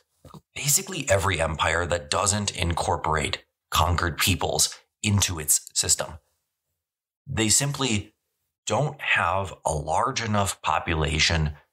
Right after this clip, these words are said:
to keep expanding. Even Sparta, for example, as militarized as it was, never expanded beyond the Peloponnese. Its population simply didn't allow it. And the Inca now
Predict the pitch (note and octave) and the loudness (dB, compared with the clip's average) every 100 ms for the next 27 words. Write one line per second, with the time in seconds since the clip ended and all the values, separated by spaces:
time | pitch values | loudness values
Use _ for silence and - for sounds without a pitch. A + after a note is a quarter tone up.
0 | _ - A2 F2+ D#2 C#2 - - F#2+ F2 | _ -2 0 2 0 -2 0 0 2 0
1 | D2+ - E2 _ _ _ _ _ _ _ | -2 -8 -14 _ _ _ _ _ _ _
2 | _ _ _ _ _ _ _ _ _ _ | _ _ _ _ _ _ _ _ _ _
3 | - B2+ B2 - - F#2+ G2 - - - | -4 -2 0 0 2 -2 0 -4 -4 -10
4 | - F2 D#2 C#2+ C#2 - D#2+ - _ _ | -4 0 0 0 0 -4 -10 -12 _ _
5 | _ _ A2 G2+ G#2 A2+ A#2 - E2+ D2 | _ _ 2 4 4 2 0 0 0 0
6 | D2+ D2+ - E2+ F2 - D#2 D2+ C2+ - | 0 -2 -2 -2 -2 0 0 2 2 0
7 | - _ _ _ _ _ _ _ G2+ G#2+ | -4 _ _ _ _ _ _ _ 0 2
8 | B2 B2+ A#2 G#2+ - - E2+ D#2 D#2+ D#2+ | 2 0 0 0 0 2 0 0 0 0
9 | D2 D2 - C#2+ D2 F#2 G#2+ - - - | 0 0 0 -2 0 -2 2 2 0 -4
10 | _ _ _ _ _ - - - D#2 E2+ | _ _ _ _ _ -8 -2 -2 -2 -2
11 | E2 G2+ C#3+ C#3+ C#3+ - _ _ _ _ | 0 2 2 0 -4 -12 _ _ _ _
12 | _ - F#2 E2 E2+ F2 G#2 G#2+ C#3+ - | _ 0 2 0 0 -2 -2 0 0 -2
13 | - - - _ _ _ _ _ _ _ | -2 -4 -4 _ _ _ _ _ _ _
14 | _ _ _ D#2 E2 B2+ C3+ G#2 F2 D#2 | _ _ _ 0 2 2 0 -2 0 0
15 | D#2+ G2+ | 0 -4